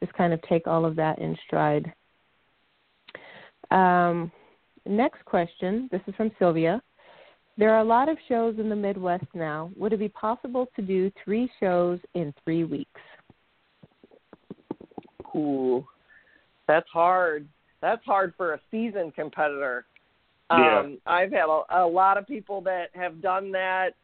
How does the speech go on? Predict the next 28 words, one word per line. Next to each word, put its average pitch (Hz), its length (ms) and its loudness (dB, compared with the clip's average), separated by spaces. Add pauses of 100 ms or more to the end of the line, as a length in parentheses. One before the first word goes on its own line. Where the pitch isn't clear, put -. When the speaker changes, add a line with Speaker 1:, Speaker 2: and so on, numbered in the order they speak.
Speaker 2:
and 170 180 -4
thought 185 220 2
that 185 140 -6
they 185 160 -2
could 202 200 0
and 180 120 -4
ended 175 240 -2
up 165 160 2
having 165 220 0
to 156 60 -4
back 147 260 2
out 139 220 0
the - 140 -20
third 131 300 -2
show 123 280 0 (140)
because 151 340 0
they 156 120 2
just 135 340 -12
couldn't 135 360 -8
take 123 220 2
it. 98 140 -4 (560)
Just 233 220 -2
because, 196 480 0 (140)
Speaker 1:
Mm-hmm. 196 220 2
Speaker 2:
not 190 220 4
to 269 60 -8
mention 226 520 -8
just 202 200 -10